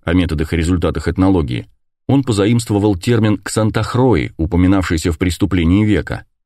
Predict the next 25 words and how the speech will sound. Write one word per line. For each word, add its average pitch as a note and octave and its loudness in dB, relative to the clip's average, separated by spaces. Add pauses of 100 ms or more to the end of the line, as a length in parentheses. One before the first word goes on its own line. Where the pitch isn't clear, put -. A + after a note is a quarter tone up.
(680)
Более F#2+ 2
того, B1+ -4
Лавкрафт G#2+ -2
никогда G2+ 0
не A2+ 2
видел A2 4
настоящих E2 -2
иллюстраций E2+ -2
Дебри, E2 0 (760)
лишь F#2 -2
не G#2+ 2
очень F#2 0
точные F2 0
эстампы F2+ -2
в - -8
приложении F#2+ 0
к F#2 -2
эссе G2+ -4
Гексли. A2+ -4 (640)
В D#2 -4
результате F#2+ 0
Лавкрафт B2 0
неверно A2+ 2
описывает F2+ 0
картинки. D#2 -4